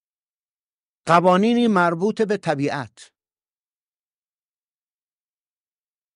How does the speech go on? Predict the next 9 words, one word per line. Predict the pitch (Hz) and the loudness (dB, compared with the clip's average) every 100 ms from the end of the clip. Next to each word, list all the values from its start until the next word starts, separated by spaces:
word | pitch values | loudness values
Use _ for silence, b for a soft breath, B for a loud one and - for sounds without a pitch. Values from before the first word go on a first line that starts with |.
| _ _ _ _ _ _ _ _ _ _ _ _ _ _ | _ _ _ _ _ _ _ _ _ _ _ _ _ _
این | 208 254 254 | 2 4 4
گونه | 233 208 190 | 4 4 4
قوانین | 180 151 147 143 156 170 143 - _ | 4 4 4 4 2 -2 -6 -14 _
شبیه | - - - 131 131 127 131 | -16 -10 -2 0 2 2 2
قوانین | - 110 110 110 110 107 | 2 0 0 -2 -2 -4
فیزیک | - 107 107 113 | -4 -6 -4 -6
و | 117 | -6
شیمی | - 127 135 | -6 -4 -4
هستند. | 117 92 - 101 | -4 -8 -12 -16